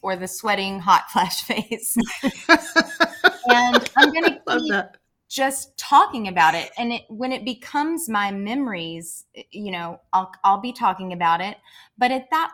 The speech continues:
Speaker 1: point, you know, there will be so many other faces of this brand. I'm still the face of the brand and still the customer, the c-,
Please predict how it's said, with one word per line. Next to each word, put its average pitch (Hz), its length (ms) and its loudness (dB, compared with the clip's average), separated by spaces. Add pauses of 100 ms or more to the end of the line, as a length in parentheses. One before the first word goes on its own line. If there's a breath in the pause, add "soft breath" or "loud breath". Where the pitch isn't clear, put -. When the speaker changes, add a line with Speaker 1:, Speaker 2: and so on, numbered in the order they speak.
Speaker 1:
point, 226 380 -6 (120)
you 233 120 -8
know, 233 140 -4
there 247 200 0
will 247 160 -2
be 214 200 -6
so 226 280 -2
many 214 300 -4
other 190 240 -2
faces 165 760 -10
of 165 140 -14
this 156 180 -10
brand. 80 500 -12 (880)
I'm 220 180 4
still 269 220 -2
the 285 120 -2
face 208 280 -6
of 196 140 -8
the 190 80 -8
brand 180 380 -6
and 175 160 -10
still 190 360 -6
the 190 120 -8
customer, 240 840 -6
the 294 60 -4
c-, - 240 -18